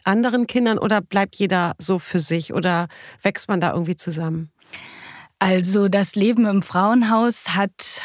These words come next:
Speaker 2: häufig schon so ein bisschen einen W-G-Charakter. Die Frauen sind ja für sich selber zuständig, für die Versorgung der Kinder selber zuständig, fürs Einkaufen und so weiter. Aber es gibt eben Beratungs- und Begleitungsangebote.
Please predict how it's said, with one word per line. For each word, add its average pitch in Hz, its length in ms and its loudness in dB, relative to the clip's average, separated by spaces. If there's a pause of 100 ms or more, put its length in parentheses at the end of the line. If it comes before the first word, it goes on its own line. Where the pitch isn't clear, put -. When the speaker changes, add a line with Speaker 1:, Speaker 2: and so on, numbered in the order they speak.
(140)
Speaker 2:
häufig 226 640 0
schon 247 380 4
so 214 100 -2
ein 214 140 2
bisschen 214 720 0
einen 190 520 0
W-G-Charakter. 254 840 0
Die 208 140 2
Frauen 220 680 2
sind 196 220 -2
ja 202 80 -2
für 202 120 -4
sich 175 200 -2
selber 226 320 0
zuständig, 233 500 0
für - 80 -12
die 190 100 0
Versorgung 185 460 -4
der 190 120 -4
Kinder 220 340 0
selber 208 260 -2
zuständig, 208 680 -2
fürs 185 180 -6
Einkaufen 208 600 -2
und 190 160 -4
so 170 140 -4
weiter. 190 400 -4 (680)
Aber 196 260 2
es - 180 -2
gibt 226 220 -2
eben 214 240 2
Beratungs- 190 480 0
und 180 100 -2
Begleitungsangebote. 247 1200 0